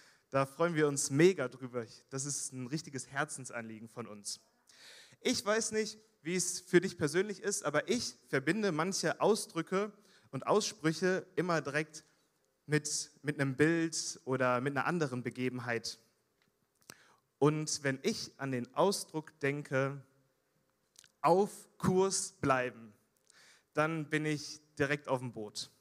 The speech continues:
Ich bin direkt auf Schiffsreise.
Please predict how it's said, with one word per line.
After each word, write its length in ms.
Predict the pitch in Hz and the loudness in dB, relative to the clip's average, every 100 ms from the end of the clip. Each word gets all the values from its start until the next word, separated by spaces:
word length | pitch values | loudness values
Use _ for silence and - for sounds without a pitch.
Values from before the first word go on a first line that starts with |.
| _ _ _ _ - - _ | _ _ _ _ -20 -20 _
Ich 260 | 143 151 - | 0 0 0
bin 240 | 156 147 | 0 0
direkt 400 | 139 135 170 175 | 0 2 2 0
auf 180 | - 131 | -4 -2
Schiffsreise. 880 | - 185 - - 156 165 165 170 | 0 -2 -2 2 4 4 4 2